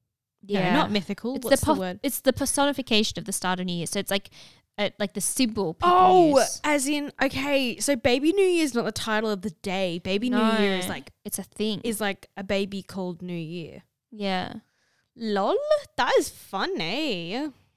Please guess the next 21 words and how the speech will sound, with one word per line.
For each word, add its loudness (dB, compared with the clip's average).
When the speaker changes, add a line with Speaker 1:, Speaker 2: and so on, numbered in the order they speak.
Speaker 1:
Okay. -2
Speaker 2:
gonna -2
have 0
a -2
baby -4
and -10
call -12
it -14
New -16
Year. 4
<laughs> -20
Speaker 1:
Wow. -6
Um, 4
Speaker 2:
This 4
is -2
my 6
baby, 2
New -6
Year. -2
<laughs> -4
Speaker 1:
um, 4